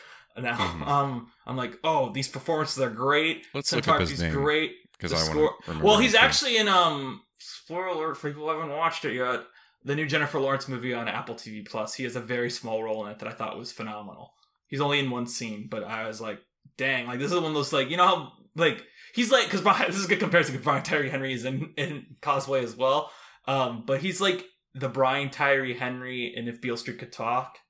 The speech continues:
Speaker 1: but that's his role in Ca-, like, that's that size of role in Causeway, where he's not in a lot, but he makes a huge impression. Do you have his
Speaker 2: He
Speaker 1: name?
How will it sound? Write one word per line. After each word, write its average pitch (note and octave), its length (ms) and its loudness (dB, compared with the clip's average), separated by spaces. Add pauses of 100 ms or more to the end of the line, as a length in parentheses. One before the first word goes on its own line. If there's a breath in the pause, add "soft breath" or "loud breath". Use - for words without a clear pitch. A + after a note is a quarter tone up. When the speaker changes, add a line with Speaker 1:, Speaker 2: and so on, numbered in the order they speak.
(120)
Speaker 1:
but G#2+ 200 -8 (200)
that's A#2 440 -10 (160)
his A2+ 180 -16
role A2+ 160 -2
in G#2 80 -12
Ca-, A2+ 220 -4
like, B2+ 160 -6
that's B2 260 -6
that A#2+ 180 -6
size A#2 220 -6
of A2 100 -10
role A2 160 -6
in G#2 80 -12
Causeway, G#2+ 540 -8
where G#2+ 120 -14
he's A2+ 220 -12
not A#2 280 -6
in A#2+ 140 -10
a B2 60 -6
lot, B2+ 240 0
but B2 80 -8
he B2 60 -8
makes A2 180 -10
a A2 60 -16
huge A2 240 -14
impression. A2+ 520 -6 (280)
Do G2 80 -2
you F2+ 80 4
have E2+ 100 4
his E2+ 100 2
Speaker 2:
He E2+ 40 0
Speaker 1:
name? D3+ 300 -2